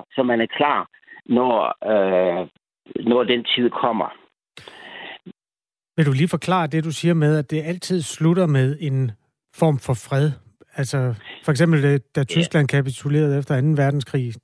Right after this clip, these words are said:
Speaker 2: der var nok en form for underskrivelse af noget, men det var jo fordi, at de var
Speaker 1: Mhm.
Speaker 2: jævnet med jorden. Altså, at, skal en krig ikke afgøres på slagmarken?
Speaker 1: Øh, det, øh,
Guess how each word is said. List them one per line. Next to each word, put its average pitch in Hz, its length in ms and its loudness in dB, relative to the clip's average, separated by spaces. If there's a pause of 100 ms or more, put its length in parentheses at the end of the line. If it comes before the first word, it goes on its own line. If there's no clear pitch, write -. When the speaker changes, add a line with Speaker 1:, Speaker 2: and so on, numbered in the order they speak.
(260)
Speaker 2:
der 135 80 -2
var 143 180 2
nok 139 260 2
en 135 100 0
form 139 220 0
for 123 220 0
underskrivelse 131 640 0
af 123 100 2
noget, 127 240 4
men 131 100 0
det 139 100 4
var 160 80 8
jo 151 80 6
fordi, 143 280 -6
at - 340 -12
de 190 160 2
var 139 100 4
Speaker 1:
Mhm. 131 100 2
Speaker 2:
jævnet 147 260 4
med 139 80 4
jorden. 131 400 2 (160)
Altså, 135 200 -8
at, 135 460 -6 (140)
skal - 200 -2
en 139 80 4
krig 196 180 2
ikke 175 200 4
afgøres 160 300 0
på - 100 -6
slagmarken? 151 580 -2 (2250)
Speaker 1:
Øh, 107 920 2 (1500)
det, 131 200 4 (260)
øh, 127 320 0